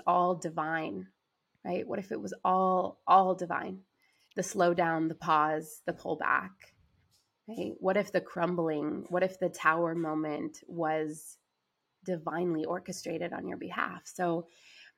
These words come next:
the medicine woman prayer, she says,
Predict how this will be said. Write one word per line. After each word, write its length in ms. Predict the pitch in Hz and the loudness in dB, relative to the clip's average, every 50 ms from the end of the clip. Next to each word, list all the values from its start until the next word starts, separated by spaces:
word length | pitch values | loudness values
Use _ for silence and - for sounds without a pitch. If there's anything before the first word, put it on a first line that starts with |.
| _ _ - | _ _ -4
the 120 | 190 190 190 | -2 0 2
medicine 480 | 190 185 190 208 202 - 208 190 185 | 4 4 4 4 2 0 -2 -2 0
woman 260 | 180 175 165 165 160 | 2 2 2 0 0
prayer, 640 | 160 - - 202 202 185 175 170 165 165 165 170 185 | -4 -4 -2 2 4 4 6 6 6 4 4 2 0
she 200 | 190 - - 175 | -4 -6 -8 -8
says, 680 | - - 180 170 165 165 165 170 170 165 165 165 - | -4 -2 0 0 2 2 2 2 2 0 -2 -6 -12